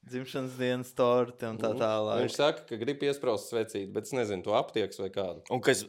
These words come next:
Speaker 3: un ko bērns saka par to, ka tas Karlsons izēda
Speaker 1: Nu, viņš
Speaker 3: saldumus?
Speaker 1: mīl tos Karlsonu.
Speaker 3: Ā, viņš mīl? Re-
Speaker 1: Jā, jā.
Speaker 2: Jā, bet v-, v-, tas onkulis Karlsons saka tikai, "Nesaka vecākiem, ka mēs tiekamies."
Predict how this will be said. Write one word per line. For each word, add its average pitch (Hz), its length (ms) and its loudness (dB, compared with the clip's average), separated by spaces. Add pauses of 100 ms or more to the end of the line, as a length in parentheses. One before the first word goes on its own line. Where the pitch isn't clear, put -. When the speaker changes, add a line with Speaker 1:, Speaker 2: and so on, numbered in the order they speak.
Speaker 3:
un 120 140 -4
ko 131 160 8
bērns 123 320 6
saka 117 200 4
par 107 120 0
to, 107 180 4
ka 104 100 -6
tas 95 200 -10
Karlsons 98 560 0
izēda 92 240 -4
Speaker 1:
Nu, 131 120 -4
viņš 101 200 2
Speaker 3:
saldumus? 127 140 -2
Speaker 1:
mīl 147 320 4
tos 101 320 -2
Karlsonu. 98 920 -6 (120)
Speaker 3:
Ā, 107 160 4
viņš 113 120 -4
mīl? 160 460 2
Re- 110 120 4
Speaker 1:
Jā, 131 240 8
jā. 117 520 6 (280)
Speaker 2:
Jā, 110 160 -4
bet 110 240 -6
v-, 113 160 -8
v-, 113 400 -2
tas 113 160 -2
onkulis 143 460 0
Karlsons 143 480 0
saka 123 180 0
tikai, 110 240 -4
"Nesaka 117 320 -4 (160)
vecākiem, 113 540 -4
ka 101 80 -12
mēs 101 180 -12
tiekamies." 101 400 -12